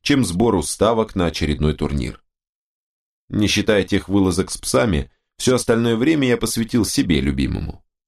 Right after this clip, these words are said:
Вплотную занялся прокачкой умений, все плотнее сотрудничал с ксилаями, выполняя для них мелкие поручения и потихоньку повышая репутацию Укси.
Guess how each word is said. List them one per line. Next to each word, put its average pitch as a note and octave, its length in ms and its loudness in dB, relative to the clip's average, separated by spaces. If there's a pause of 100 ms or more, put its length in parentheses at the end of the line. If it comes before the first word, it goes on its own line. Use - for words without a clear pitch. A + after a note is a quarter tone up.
(200)
Вплотную F3 500 0
занялся A2+ 480 0
прокачкой E2+ 560 0
умений, A2 520 2 (300)
все - 160 0
плотнее A2 500 2
сотрудничал F2+ 680 0
с - 100 -4
ксилаями, G2 800 0 (200)
выполняя F2+ 520 2
для D#2 160 0
них D#2 220 -2
мелкие E2 380 0
поручения B2 640 0
и - 180 -8
потихоньку G#2+ 640 0
повышая E2 560 2
репутацию D#2 840 -4
Укси. - 460 -8